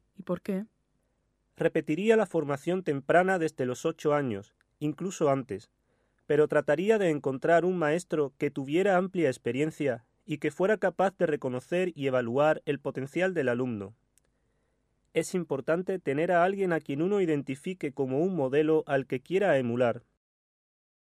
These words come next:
Speaker 2: El desarrollar un enorme respeto por una personalidad afianza el proceso de formación. En eso fui afortunado. Yo tuve unos modelos muy buenos en mi vida personal,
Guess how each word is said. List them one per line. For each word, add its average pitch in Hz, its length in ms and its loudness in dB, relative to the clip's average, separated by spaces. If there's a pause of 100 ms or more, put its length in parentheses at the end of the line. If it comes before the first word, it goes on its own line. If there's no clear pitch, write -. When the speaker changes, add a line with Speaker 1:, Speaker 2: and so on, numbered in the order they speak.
(380)
Speaker 2:
El 139 160 -2
desarrollar 135 720 0
un 165 160 -2
enorme 160 420 0
respeto 131 520 -2
por 131 180 -4
una 175 200 -2
personalidad 127 760 -2 (600)
afianza 180 520 2
el 185 120 2
proceso 170 420 -4
de 147 100 2
formación. 127 720 -4 (1500)
En 143 160 0
eso 185 220 0
fui 208 240 -2
afortunado. 131 760 -2 (1080)
Yo 175 200 2
tuve 202 260 4
unos 196 280 2
modelos 165 460 2
muy 175 140 0
buenos 185 400 0
en 151 160 0
mi 131 120 -2
vida 165 240 -2
personal, 123 640 -4